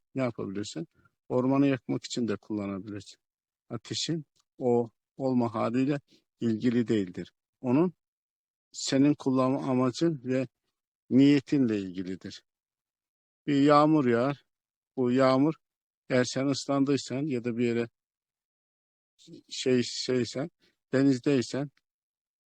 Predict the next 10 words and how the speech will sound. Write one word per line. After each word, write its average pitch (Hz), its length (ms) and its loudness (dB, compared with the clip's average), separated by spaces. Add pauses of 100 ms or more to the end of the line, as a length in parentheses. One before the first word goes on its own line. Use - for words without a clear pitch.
(100)
yolculuk 127 480 0
yapıyorsan 107 600 -2
seni 135 360 -2
etkilemiş 127 580 -4
olabilir. 120 440 -4 (760)
Kendince 139 580 2
negatif 135 480 -2
yönde. 98 340 -2 (880)
Ama 147 220 4
bir 139 200 2